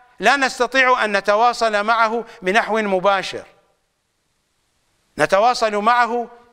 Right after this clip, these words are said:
عبر السفراء، ما عندنا من مشكلة. المشكلة تبدأ مع بداية الغيبة الثانية، الغيبة الكبرى،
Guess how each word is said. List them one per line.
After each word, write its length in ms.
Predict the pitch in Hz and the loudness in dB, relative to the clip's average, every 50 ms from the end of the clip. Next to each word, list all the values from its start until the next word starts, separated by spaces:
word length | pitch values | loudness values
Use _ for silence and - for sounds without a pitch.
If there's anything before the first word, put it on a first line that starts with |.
| _ - | _ -2
عبر 280 | 185 233 220 226 220 220 | 0 0 2 2 0 0
السفراء، 760 | 202 - - 196 - 190 170 165 170 151 - - - - - _ - - _ _ _ _ - | 0 -2 -4 -4 0 0 2 2 2 0 0 -2 -8 -20 -20 _ -20 -20 _ _ _ _ -4
ما 160 | 147 190 202 | -2 0 2
عندنا 440 | 190 214 220 202 220 214 214 208 202 | 2 0 0 0 0 0 0 0 -2
من 140 | 196 190 | -2 -4
مشكلة. 440 | 185 170 151 - - 165 160 147 113 - - - - _ _ _ _ _ _ _ _ _ _ _ _ _ _ _ _ _ _ _ _ _ _ - - | -4 -6 -6 -6 -6 -4 -2 -2 -4 -6 -10 -20 -20 _ _ _ _ _ _ _ _ _ _ _ _ _ _ _ _ _ _ _ _ _ _ -4 0
المشكلة 800 | 165 170 190 185 170 - - 269 285 294 277 - 285 285 294 277 - - _ _ _ _ _ _ - | 0 0 0 0 -2 -2 0 2 2 2 0 0 -2 -2 -4 -6 -10 -18 _ _ _ _ _ _ 0
تبدأ 480 | 262 311 302 277 247 185 233 240 233 196 240 240 247 247 247 226 - _ _ _ _ _ _ _ _ _ _ _ _ _ _ _ _ _ - | 2 2 0 -2 -4 -2 0 0 0 0 0 -2 -2 -4 -6 -8 -12 _ _ _ _ _ _ _ _ _ _ _ _ _ _ _ _ _ -4
مع 240 | 151 190 196 185 208 | 0 2 2 2 2
بداية 720 | 202 202 196 196 254 254 262 262 254 226 - 262 240 220 - - - - - | 0 0 0 2 2 2 2 0 -2 -4 -4 -8 -10 -10 -12 -18 -8 -2 0
الغيبة 640 | 208 208 214 196 170 208 254 277 262 220 226 202 - | 0 0 0 0 0 0 0 0 0 -2 -4 -2 -2
الثانية، 720 | 196 160 - - 175 170 156 135 120 110 98 92 80 - _ _ - - | -4 -6 -4 -2 -2 0 0 -2 -4 -8 -12 -16 -18 -20 _ _ -6 -4
الغيبة 400 | 147 151 156 202 208 185 185 - - | -2 0 0 -2 -2 -2 -4 -4 -6
الكبرى، 380 | 143 - - 117 101 - - | -6 -10 -10 -14 -16 -16 -18